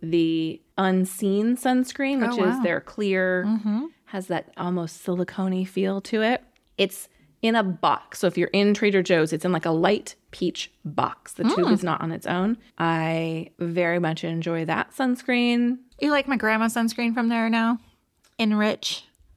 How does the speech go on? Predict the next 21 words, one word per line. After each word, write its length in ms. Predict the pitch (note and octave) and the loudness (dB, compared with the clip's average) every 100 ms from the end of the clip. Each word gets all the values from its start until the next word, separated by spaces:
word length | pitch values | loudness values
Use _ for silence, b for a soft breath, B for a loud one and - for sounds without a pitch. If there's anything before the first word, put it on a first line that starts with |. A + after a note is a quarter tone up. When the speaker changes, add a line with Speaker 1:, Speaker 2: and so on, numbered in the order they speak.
| - | -2
Speaker 1:
I 100 | C#4 | 2
like 260 | C#4+ D#4+ - | 2 2 -2
that 300 | A3+ A#3 A#3 | 0 0 2
facial 340 | C#4 C#4+ D4+ | 0 2 2
moisturizer. 560 | B3+ A#3+ - C4 C4+ B3+ | 2 2 2 2 2 0
I 80 | A3 | 0
wouldn't 320 | A#3 C4+ D#4+ | 2 2 2
use 200 | A3+ A3+ | 2 0
it 220 | A3 A3 - _ _ - | 0 -4 -8 _ _ 0
as, 300 | F#3 F3+ F3+ _ - | 2 0 -4 _ -8
like, 100 | F3 | -2
Speaker 2:
Just 100 | F#3 | 0
Speaker 1:
my 120 | E3+ - | 0 2
only 320 | E3+ F3 F#3 | 2 2 0
Speaker 2:
yeah. 60 | |
Speaker 1:
sunscreen, 640 | F#3 F3+ F#3 - F#3+ G3+ G#3+ | 0 0 0 2 2 2 -2
but 120 | A#3+ | 0
it 100 | B3 | 0
is 120 | D4+ G#4 | 0 2
a 80 | E4+ | 2
nice 640 | G3+ E3+ G#3 C#4 - - | 2 2 2 -2 -6 -18